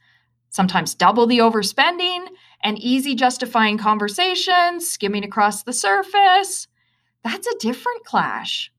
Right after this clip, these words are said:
More like hitting the wall of debt together. Relationship success over forty-five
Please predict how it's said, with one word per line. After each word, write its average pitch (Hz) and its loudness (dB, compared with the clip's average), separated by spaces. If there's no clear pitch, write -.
More 269 4
like 349 2
hitting 320 -4
the 302 -2
wall 277 4
of 247 0
debt 285 -2
together. 302 -2
Relationship 427 -6
success - -4
over 220 -2
forty-five 196 0